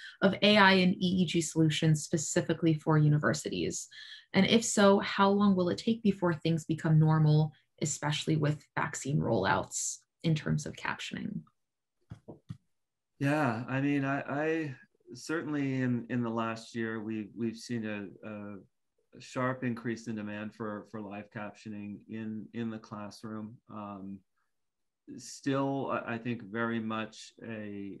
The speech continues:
Speaker 2: um, a, a demand for human captioning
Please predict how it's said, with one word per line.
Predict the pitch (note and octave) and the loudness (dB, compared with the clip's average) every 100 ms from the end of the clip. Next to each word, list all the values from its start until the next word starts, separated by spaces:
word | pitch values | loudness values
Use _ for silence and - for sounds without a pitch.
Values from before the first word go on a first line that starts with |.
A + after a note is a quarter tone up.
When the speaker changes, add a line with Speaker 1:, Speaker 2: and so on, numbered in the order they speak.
| - | -16
Speaker 2:
um, | G#2 G2+ F#2+ - | -16 -14 -16 -16
a, | G2+ G2 - _ _ _ _ _ _ _ _ - G2+ | -18 -18 -20 _ _ _ _ _ _ _ _ -18 -14
a | - | -12
demand | - A2+ A2+ A2 G#2+ | -8 -6 -6 -6 -8
for | - G#2 G2+ - | -12 -10 -12 -14
human | - B2 A#2+ | -8 -6 -4
captioning | A#2+ B2 A#2+ - B2 B2 C3 | -6 -8 -10 -10 -8 -6 -8